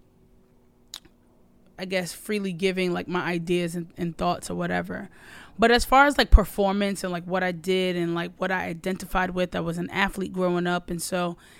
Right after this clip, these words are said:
I put a lot of my focus, strength, uh, <laughs> everything into becoming the best athlete that I could possibly be. And that's something that started to really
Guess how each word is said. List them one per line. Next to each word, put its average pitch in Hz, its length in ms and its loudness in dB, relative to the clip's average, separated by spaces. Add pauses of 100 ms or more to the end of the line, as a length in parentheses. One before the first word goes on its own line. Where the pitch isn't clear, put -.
(160)
I 190 60 0
put 196 160 10
a 190 80 4
lot 190 300 6
of 190 120 2
my 180 600 -4 (1300)
focus, - 960 -2 (240)
strength, - 800 -6 (640)
uh, 180 640 -4
<laughs> 233 120 0 (480)
everything 226 500 2
into 196 360 -6
becoming 185 840 -4
the 196 80 -6
best 180 380 -2
athlete 180 420 -6
that 185 180 -10
I 180 140 0
could 180 160 -10
possibly 180 520 -4
be. 170 360 -2 (440)
And 240 120 -2
that's 294 160 2
something 277 340 0
that 208 280 -4
started 208 440 -2
to 190 140 -8
really 185 760 -4